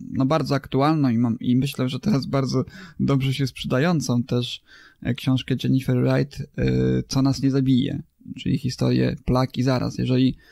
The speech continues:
nie słuchaliście jeszcze tamtego podcastu, to oczywiście odsyłamy i też odsyłamy w linkach na dole, które będziecie mogli sobie, e, w łatwy sposób odnaleźć, kliknąć i posłuchać, e,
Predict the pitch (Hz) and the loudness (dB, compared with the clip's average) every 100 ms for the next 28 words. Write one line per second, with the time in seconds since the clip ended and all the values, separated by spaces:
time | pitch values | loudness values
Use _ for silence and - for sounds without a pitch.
0 | - - 139 - 139 156 143 151 143 143 | -18 -2 -2 0 0 0 0 -2 0 -2
1 | 135 135 131 - 135 - 135 135 135 135 | 0 0 -2 -2 -2 -2 -2 -2 -4 -2
2 | 131 - 135 - - 151 160 147 131 - | -4 -2 -4 -2 -2 0 2 4 2 0
3 | 127 123 - 143 127 127 131 156 147 139 | -4 -4 -4 0 2 2 2 0 0 -2
4 | 139 139 135 131 131 127 127 - - 127 | -2 0 -2 -2 -2 -2 -4 -4 -2 -2
5 | 120 135 131 - - - - - - 123 | -2 -2 -2 -4 -14 -20 -20 -12 -4 -2
6 | 123 131 131 - 127 - 131 135 143 156 | -2 0 -2 -2 -4 -4 -4 -2 -2 0
7 | 147 139 - - 131 131 127 - 120 131 | 2 0 -2 -4 -2 -2 -4 -4 -4 -4
8 | 123 117 - | -4 -6 -6